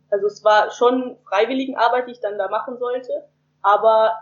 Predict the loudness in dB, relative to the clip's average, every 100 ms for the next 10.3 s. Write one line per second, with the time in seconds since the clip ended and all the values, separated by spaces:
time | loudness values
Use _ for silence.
0 | -2 0 0 -6 -8 -6 -4 0 2 2
1 | -4 -8 -6 -2 0 -2 -4 -6 -6 -4
2 | -6 -6 -8 -6 -6 -6 -12 -12 0 2
3 | 2 -6 -4 -2 -4 -8 _ _ -6 -6
4 | -6 -20 -8 -2 -2 0 2 2 0 0
5 | -2 0 -2 -2 -2 -2 -2 -8 -8 -10
6 | -12 -4 -2 -2 -4 -6 -6 _ _ _
7 | _ -4 -2 -6 -10 -12 -2 0 0 -6
8 | -10 -10 -10 -10 -8 -6 0 2 0 -4
9 | -18 -18 -2 0 0 2 4 4 4 2
10 | -2 _